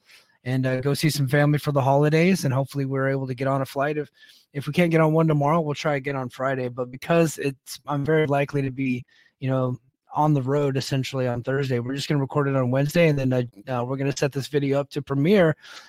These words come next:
at the usual time because, J D, every time we,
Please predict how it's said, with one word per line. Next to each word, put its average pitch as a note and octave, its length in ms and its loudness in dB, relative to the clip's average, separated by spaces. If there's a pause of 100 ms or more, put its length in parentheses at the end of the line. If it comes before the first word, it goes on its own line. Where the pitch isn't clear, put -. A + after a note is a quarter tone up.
(100)
at E3 160 4
the D#3+ 100 4
usual G3 360 6
time F#3 360 6
because, D#3 300 4
J F3 220 6
D, D#3 320 4 (420)
every G#3 360 8
time G3 580 4
we, D#3 280 0